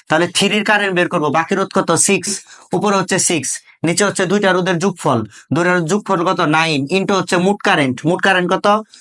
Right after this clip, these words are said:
মোট কারেন্ট হচ্ছে আঠারো। তাহলে খেয়াল করো, উপরে কত হয়? উপরে হয় সিক্স, আর এটা দিয়ে যদি এটাকে আমরা কাটি তাহলে কত হয়? দুই। তাহলে আমাদের উত্তর হচ্ছে বারো অ্যাম্পিয়ার। তাহলে উপর দিয়ে কারেন্ট যাচ্ছে কত? বারো অ্যাম্পিয়ার।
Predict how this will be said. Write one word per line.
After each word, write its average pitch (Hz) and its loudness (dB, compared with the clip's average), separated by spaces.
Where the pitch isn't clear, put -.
মোট 175 -2
কারেন্ট 185 0
হচ্ছে 185 0
আঠারো। 147 0
তাহলে 165 2
খেয়াল 175 0
করো, 175 0
উপরে 185 0
কত 180 -2
হয়? 180 0
উপরে 175 2
হয় 170 2
সিক্স, 202 -2
আর 147 0
এটা 180 0
দিয়ে 190 0
যদি 175 0
এটাকে 180 0
আমরা 180 2
কাটি 180 0
তাহলে 175 0
কত 175 -2
হয়? 165 0
দুই। 151 0
তাহলে 151 2
আমাদের 165 0
উত্তর 185 0
হচ্ছে 180 2
বারো 165 0
অ্যাম্পিয়ার। 156 0
তাহলে 156 2
উপর 202 2
দিয়ে 208 0
কারেন্ট 196 0
যাচ্ছে 180 0
কত? 190 0
বারো 175 0
অ্যাম্পিয়ার। 180 0